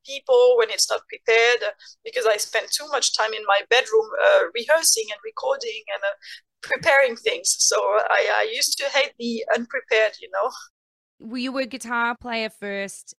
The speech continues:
Speaker 2: and then singer later, or did you just sing and play guitar straight away together? 'Cause I know some musicians, they start with one and they pick up the other as to complement, you know?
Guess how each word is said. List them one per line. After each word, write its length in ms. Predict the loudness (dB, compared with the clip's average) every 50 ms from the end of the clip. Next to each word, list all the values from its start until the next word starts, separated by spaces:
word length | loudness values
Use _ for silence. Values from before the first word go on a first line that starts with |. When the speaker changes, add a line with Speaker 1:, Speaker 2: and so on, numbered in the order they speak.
| _ _
Speaker 2:
and 240 | -14 -12 -10 -10 -10
then 540 | -10 -10 -10 -10 -12 -12 -12 -14 -14 -16 -16
singer 380 | -18 -14 -12 -10 -8 -8 -8 -6
later, 340 | -6 -6 -6 -6 -4 -4 -4
or 300 | -4 -4 -4 -4 -6 -6
did 180 | -6 -10 -14
you 80 | -14 -14
just 180 | -16 -16 -12 -12
sing 160 | -10 -10 -10
and 80 | -10
play 200 | -10 -10 -10 -10
guitar 500 | -10 -12 -12 -10 -8 -6 -4 -4 -4 -4
straight 360 | -6 -8 -10 -8 -8 -6 -6 -6
away 280 | -8 -6 -6 -6 -8
together? 480 | -8 -12 -12 -8 -8 -6 -4 -4 -4 -6 -6 -10
'Cause 140 | -10 -6 -4
I 80 | -4
know 300 | -2 -2 -4 -4 -4 -6
some 260 | -8 -8 -8 -8 -8
musicians, 600 | -8 -8 -10 -12 -12 -14 -14 -12 -12 -12 -10 -10
they 120 | -10 -10 -10
start 320 | -8 -6 -4 -4 -4 -4
with 160 | -6 -10 -10
one 400 | -10 -10 -8 -8 -8 -10 -12 -12 -14 _ _ _ _ _ _ _ _ _ _ _
and 180 | -12 -10 -10 -10
they 80 | -10
pick 240 | -10 -10 -10 -8 -6
up 160 | -6 -6 -6
the 160 | -8 -8 -6
other 440 | -6 -6 -6 -4 -4 -4 -4 -6 -6 -8
as 260 | -10 -12 -12 -12 -16 -18 _
to 140 | -12 -10 -8
complement, 640 | -8 -10 -10 -10 -10 -10 -10 -10 -12 -12 -14 -14
you 100 | -14 -12
know? 140 | -12 -12 -8